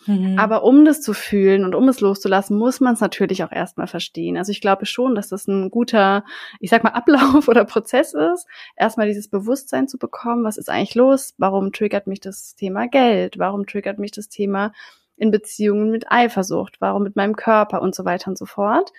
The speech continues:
Speaker 2: Und wenn das dann alles verstanden ist, ist aber natürlich auch noch nicht weg und das muss es ja auch nicht. Aber ich habe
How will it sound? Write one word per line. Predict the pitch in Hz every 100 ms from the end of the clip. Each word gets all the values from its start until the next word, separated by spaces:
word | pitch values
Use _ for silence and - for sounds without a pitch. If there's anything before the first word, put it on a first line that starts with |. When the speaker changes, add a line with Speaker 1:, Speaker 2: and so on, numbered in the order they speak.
| - - - _ _ _
Speaker 2:
Und | 233
wenn | 208
das | 220
dann | 226
alles | - 208 -
verstanden | 220 - 226 262 254
ist, | 240
ist | 220
aber | 214 202 196
natürlich | 190 202 247 262 190 220 196
auch | 196
noch | 190
nicht | 190 -
weg | 185 -
und | -
das | 175
muss | 185 202
es | -
ja | 175 -
auch | - 175
nicht. | 175 277 - - - - _ _ -
Aber | 190 214
ich | 226 226
habe | 220